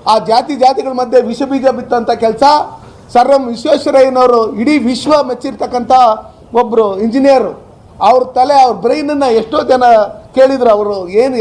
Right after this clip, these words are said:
ಇಷ್ಟು ಇಷ್ಟು ಬ್ರಿಲಿಯಂಟ್ ಅನ್ನೋ ಲೆಕ್ಕಾಚಾರದಲ್ಲಿ. ಅಂಥವ್ರು ಓದಿರ್ತಕ್ಕಂಥದ್ದು, ಅವ್ರು ಏಯ್ಟೀನ್ ಸಿಕ್ಸ್ಟಿ ಒನ್ನಲ್ಲಿ ಹುಟ್ಟಿದ್ರು ಅಂದ್ರೆ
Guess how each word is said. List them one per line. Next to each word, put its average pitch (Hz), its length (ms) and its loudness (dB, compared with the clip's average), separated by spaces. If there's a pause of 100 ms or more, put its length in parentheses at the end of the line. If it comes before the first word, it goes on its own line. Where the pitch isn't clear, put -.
(400)
ಇಷ್ಟು 226 260 -2
ಇಷ್ಟು 262 260 -2
ಬ್ರಿಲಿಯಂಟ್ 226 460 0
ಅನ್ನೋ 208 200 0
ಲೆಕ್ಕಾಚಾರದಲ್ಲಿ. 190 600 -2 (500)
ಅಂಥವ್ರು 277 500 0
ಓದಿರ್ತಕ್ಕಂಥದ್ದು, 247 920 -2
ಅವ್ರು 196 200 -2
ಏಯ್ಟೀನ್ 262 380 -2
ಸಿಕ್ಸ್ಟಿ 269 320 -4
ಒನ್ನಲ್ಲಿ 262 460 0
ಹುಟ್ಟಿದ್ರು 269 680 0
ಅಂದ್ರೆ 226 600 -4